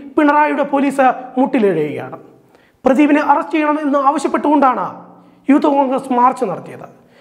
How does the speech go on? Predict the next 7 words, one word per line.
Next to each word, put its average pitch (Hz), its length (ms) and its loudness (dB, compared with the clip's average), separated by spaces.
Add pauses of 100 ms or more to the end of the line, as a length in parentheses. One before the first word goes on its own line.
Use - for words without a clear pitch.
(160)
ജനകീയ 294 460 4 (340)
പ്രതിഷേധം 277 520 0 (100)
സംഘടിപ്പിച്ചത്. 156 560 -8 (640)
പക്ഷേ 269 220 2 (200)
ആ - 100 6
അറസ്റ്റ് 269 320 -4 (380)
ഇതുവരെ 240 300 2